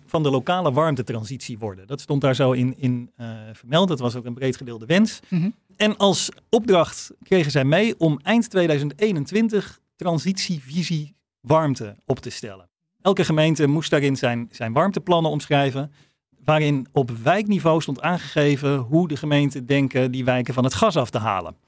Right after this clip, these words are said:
Speaker 1: Dat zou, eh, richting tweeduizend dertig een, een heel eind, eh, gevorderd moeten zijn.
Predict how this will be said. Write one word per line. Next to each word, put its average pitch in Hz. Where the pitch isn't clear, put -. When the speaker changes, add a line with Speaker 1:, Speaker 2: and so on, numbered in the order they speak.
Speaker 1:
Dat 202
zou, 160
eh, 135
richting 156
tweeduizend 131
dertig 175
een, 131
een 135
heel 151
eind, 127
eh, 120
gevorderd 190
moeten 190
zijn. 175